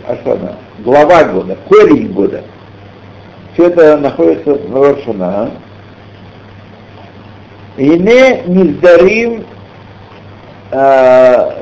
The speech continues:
Сангедраот, Венарох один аль кола яцур кфи сидрей один эльон.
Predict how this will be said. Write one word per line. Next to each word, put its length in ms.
Сангедраот, 920
Венарох 640
один 460
аль 180
кола 360
яцур 800
кфи 420
сидрей 600
один 480
эльон. 420